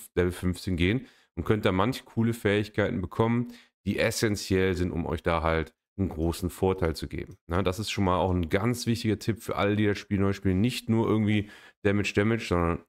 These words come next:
immer diese Support-Einheiten. Hier werden jetzt bei den Zwergen halt diese Erdformer oder die Pyromanten, wobei die natürlich schwieriger zu bekommen sind, die sind relativ okay zu bekommen. Ja, und dann würdet ihr natürlich einfach hier stehen. Ihr würdet natürlich wie bei Age of Wonders, wenn ihr jetzt Runde beenden drückt, alle in den Verteidigungsmodus reingehen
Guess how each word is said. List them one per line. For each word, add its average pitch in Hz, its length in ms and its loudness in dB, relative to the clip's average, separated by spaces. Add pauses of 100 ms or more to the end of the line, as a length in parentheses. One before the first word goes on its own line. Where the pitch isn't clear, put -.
(120)
immer 123 220 2
diese 107 180 0
Support-Einheiten. 85 880 -2
Hier 95 140 2
werden 104 100 4
jetzt - 180 -4
bei 95 80 2
den 90 60 0
Zwergen 107 360 2
halt 90 100 2
diese 87 180 -2
Erdformer 92 640 0 (320)
oder 87 120 2
die 85 80 2
Pyromanten, 87 720 0
wobei 82 180 0
die 82 260 0
natürlich - 280 -4
schwieriger 104 300 0
zu - 120 -6
bekommen 85 380 0
sind, 85 180 0 (380)
die 87 80 2
sind 82 240 0
relativ 82 320 0
okay - 260 -2
zu - 160 -10
bekommen. - 300 -12 (920)
Ja, 117 100 2
und 87 180 -2
dann 139 300 2 (360)
würdet 113 200 2
ihr 120 80 4
natürlich 110 320 0
einfach 107 300 2
hier 95 160 4
stehen. 165 420 0
Ihr 101 100 2
würdet 107 240 0
natürlich 98 260 0
wie 143 140 2
bei 120 320 2
Age 104 140 2
of 98 80 -2
Wonders, 107 220 2
wenn 101 80 2
ihr 95 60 2
jetzt - 120 -6
Runde 107 160 2
beenden 98 260 0
drückt, 98 180 -2
alle 92 200 2
in 87 260 0
den - 100 -18
Verteidigungsmodus 139 640 0
reingehen 107 420 0